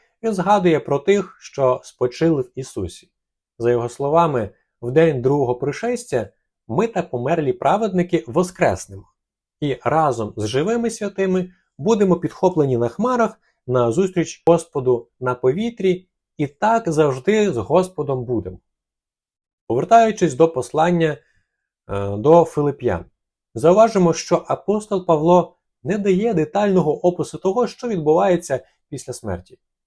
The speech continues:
Він просто висловлює своє бажання залишити нинішнє неспокійне існування та бути з Христом, не роблячи при цьому жодних пояснень чи згадок про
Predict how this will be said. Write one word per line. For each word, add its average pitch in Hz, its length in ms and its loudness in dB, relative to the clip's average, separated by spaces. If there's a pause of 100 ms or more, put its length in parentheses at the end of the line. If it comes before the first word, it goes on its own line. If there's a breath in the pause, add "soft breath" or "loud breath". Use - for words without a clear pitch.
(140)
Він 104 140 -10
просто 185 720 -2 (300)
висловлює 170 640 2
своє 180 340 4
бажання 139 640 -2 (800)
залишити 160 800 -2
нинішнє 160 800 0
неспокійне 156 640 -4
існування 139 840 -4 (460)
та 123 100 -6
бути 160 300 -6
з - 80 -10
Христом, 165 560 -2 (200)
не 139 80 -4
роблячи 147 340 2
при 120 140 -4
цьому 117 300 -2
жодних 156 460 2
пояснень 135 540 0
чи - 140 -8
згадок 101 460 -2
про 101 280 -2